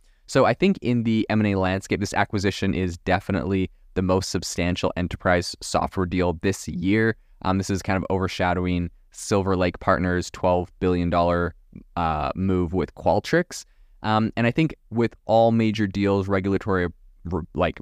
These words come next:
approval is gonna be a hurdle here, especially given the kind of heightened global scrutiny around these huge transactions. However, both parties remain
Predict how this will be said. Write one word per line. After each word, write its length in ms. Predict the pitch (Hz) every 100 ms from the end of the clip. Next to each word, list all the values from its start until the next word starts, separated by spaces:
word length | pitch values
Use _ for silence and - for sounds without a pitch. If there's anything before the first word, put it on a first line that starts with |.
| -
approval 420 | - 90 87 98
is 80 | 90
gonna 160 | 92
be 180 | 87 85 -
a 60 |
hurdle 300 | 104 131 127
here, 280 | 135 139 127 -
especially 500 | - - 104 - 95
given 500 | 95 92 92 90 80
the 320 | 92 90 87 _ _
kind 140 | - 101
of 80 |
heightened 400 | - - - 98
global 520 | 90 92 92 92 92 - _
scrutiny 600 | - - - 104 92 101 -
around 420 | 87 90 90 92
these 180 | 90 85
huge 320 | - 95 87
transactions. 680 | - 82 82 104 107 - 107
However, 380 | - 110 120 120
both 260 | 107 123 -
parties 420 | 107 104 101 95
remain 300 | 92 90